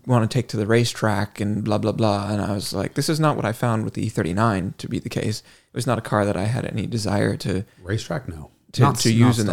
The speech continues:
Speaker 2: stock,
Speaker 1: way.
Speaker 2: yeah.
Speaker 1: And of course, I guess if they're comparing it to five hundred E, which has non-defeatable traction control and blah, blah, blah. But if you, if, if what you just said about the E thirty-nine M five being an Autobahn car is true, then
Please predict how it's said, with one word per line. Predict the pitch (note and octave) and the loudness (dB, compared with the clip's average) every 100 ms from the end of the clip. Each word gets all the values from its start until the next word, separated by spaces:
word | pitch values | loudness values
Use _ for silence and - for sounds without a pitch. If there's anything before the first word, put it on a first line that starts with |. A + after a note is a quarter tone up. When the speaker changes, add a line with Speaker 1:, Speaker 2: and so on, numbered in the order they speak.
| F2+ | 0
Speaker 2:
stock, | A#2+ | 0
Speaker 1:
way. | D#2 F#2 | -2 -2
Speaker 2:
yeah. | F2+ - _ - | -6 -12 _ 0
Speaker 1:
And | D3 | 2
of | C#3+ | 6
course, | D#3+ C#3+ | 6 6
I | C3 | 4
guess | C3+ B2+ | 2 0
if | |
they're | B2 | -2
comparing | - A2+ B2 G#2+ | 0 2 2 2
it | G#2+ | 0
to | G#2+ | -2
five | G#2+ G#2 | 0 2
hundred | A2+ G#2 | 0 0
E, | G#2 | 0
which | G2 - | 0 0
has | G#2 | -2
non-defeatable | G#2+ G#2 G2 - G#2 G#2+ | 0 0 -2 -4 -4 -4
traction | - F#2+ G2+ - G#2 | -2 -2 -2 -4 -6
control | G#2 - F#2+ | -6 -4 -4
and | - | -4
blah, | A#2 | -4
blah, | A2+ | -2
blah. | - A2 | -2 -2
But | - F#2+ | -2 -4
if | A#2+ | -2
you, | B2 A#2 | -2 -2
if, | - - - | -6 -8 -6
if | B2 - | -8 -6
what | B2 B2+ | -4 -2
you | B2 | 0
just | A#2+ - | -2 0
said | B2+ A#2 | 0 0
about | G#2+ A2 - | 0 -2 -2
the | G#2+ - - _ - | -2 -2 -8 _ -14
E | C3 A2+ | -6 -2
thirty-nine | B2+ G#2+ G2+ | -2 0 -2
M | G#2 | -2
five | G#2+ G#2 G#2 | -2 -2 -2
being | G#2 G#2+ | -2 -4
an | - | -4
Autobahn | A#2 A#2 F2 C#2+ - | -2 0 0 -4 -4
car | A#2+ A2+ | -6 -6
is | - | -6
true, | - C3+ A#2 | -2 0 2
then | F#2+ | 0